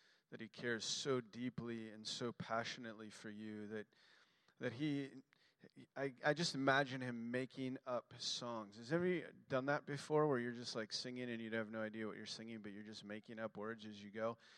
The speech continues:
Maybe I'm the only nerdy one that does that, but, uh, occasionally I do that. You wouldn't wanna hear it 'cause it's awful, but, um, when that's happening, I, I just, I, I think and I imagine that he's doing that over us. The idea in our minds that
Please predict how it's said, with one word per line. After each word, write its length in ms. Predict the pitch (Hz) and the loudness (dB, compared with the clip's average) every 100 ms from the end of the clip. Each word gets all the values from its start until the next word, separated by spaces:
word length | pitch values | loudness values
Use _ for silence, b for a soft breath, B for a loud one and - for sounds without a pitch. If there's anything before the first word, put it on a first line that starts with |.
| B B | B B
Maybe 220 | - 117 | -2 2
I'm 140 | 113 110 | 2 0
the 100 | 107 120 | -8 -8
only 140 | 113 | -8
nerdy 260 | 113 113 110 | -4 -4 -4
one 180 | 110 110 | -6 -8
that 120 | 123 | 2
does 220 | 131 123 | 2 4
that, 180 | 135 123 | 2 8
but, 160 | 127 - | 8 8
uh, 280 | 139 127 127 | 6 6 6
occasionally 800 | 139 - 147 147 135 147 131 120 | 0 4 6 6 4 4 2 2
I 140 | 117 117 | 0 4
do 200 | 139 135 | 6 8
that. 240 | 117 120 | 6 6
You 100 | 131 | 8
wouldn't 240 | 147 147 | 8 8
wanna 140 | 135 120 | 2 2
hear 320 | - 147 139 | -2 4 6
it 100 | 123 - | 6 0
'cause 140 | 123 | -8
it's 160 | 113 - | -6 6
awful, 420 | 127 127 - 120 | 8 8 4 4
but, 240 | 113 117 - B B B B 147 | 8 6 4 B B B B 6
um, 420 | 135 131 131 131 - 160 - | 8 8 4 -4 -8 -16 -12
when 280 | 147 139 170 | 2 8 10
that's 240 | 190 175 - | 10 8 8
happening, 580 | 160 170 170 143 139 | 10 10 8 4 4
I, 200 | 135 139 - | 0 -2 0
I 140 | 147 | 0
just, 380 | 139 175 - - - | 8 6 6 -4 -10
I, 100 | 127 - _ | -10 -14 _
I 60 | 131 - - | -10 -6 2
think 240 | 196 175 | 2 6
and 100 | 151 | 6
I 100 | 139 | 6
imagine 520 | 131 131 143 135 139 | 4 4 2 2 -2
that 140 | 127 120 | -2 -2
he's 240 | 139 127 | -4 -6
doing 320 | 113 131 131 123 | -2 -2 0 -2
that 160 | 113 | -2
over 320 | 113 104 104 | -2 -4 -6
us. 260 | 156 156 - | -8 -10 -8
The 100 | - | 0
idea 420 | 151 127 143 147 | 0 4 6 6
in 140 | 131 131 | 6 0
our 120 | 123 | 0
minds 440 | 123 127 127 123 123 | 2 0 0 -4 6
that 200 | 123 | 6